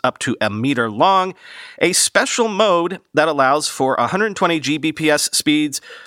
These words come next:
up with forty G B P S down if you need to drive several high-end monitors with a single cable. If these specs sound familiar, it's because they're very similar to the ones the U S B Promoter Group announced last month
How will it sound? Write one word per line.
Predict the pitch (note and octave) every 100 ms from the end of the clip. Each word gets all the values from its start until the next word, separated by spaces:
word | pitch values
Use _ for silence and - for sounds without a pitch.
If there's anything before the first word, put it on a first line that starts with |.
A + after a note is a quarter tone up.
| -
up | A3 G3 - _ _
with | B2 C#3 - -
forty | - A#3 B3 F3+ D3+
G | A2+ C#3+
B | C3 C#3 C3
P | D3
S | C3+ B2
down | A#2 G3+ F3 D#3 D3
if | D3+
you | C3 C#3
need | B2+ C3 A#2 -
to | B2+ A#2
drive | G#2+ A#2+ A#2 G#2+
several | - - D3 C#3
high-end | C3+ B2 B2 B2+
monitors | F3+ E3+ D3 D3 - - - -
with | C3+ D3
a |
single | - B2 G#2+
cable. | - F#3 F3+ C#3+ D2+ - - - -
If | G#2+ -
these | D#3+ E3+ -
specs | - D#3+ E3 - -
sound | F3 E3 D#3+
familiar, | C#3+ F3+ G3+ G3 - - - -
it's | -
because | F#3 D4 A#3+
they're | F#3+
very | A3+ C4
similar | - A#3 A3+ G3+
to | G#3+
the | F3+
ones | E3 E3+ D3+
the | D#3+
U | D3 D3
S | D3
B | B2+ C#3+
Promoter | - C#3+ F#3 A#3
Group | F3 D#3+
announced | D3 C#3 C3+ B2+
last | C#3+ A3 -
month | D3+ C#3 -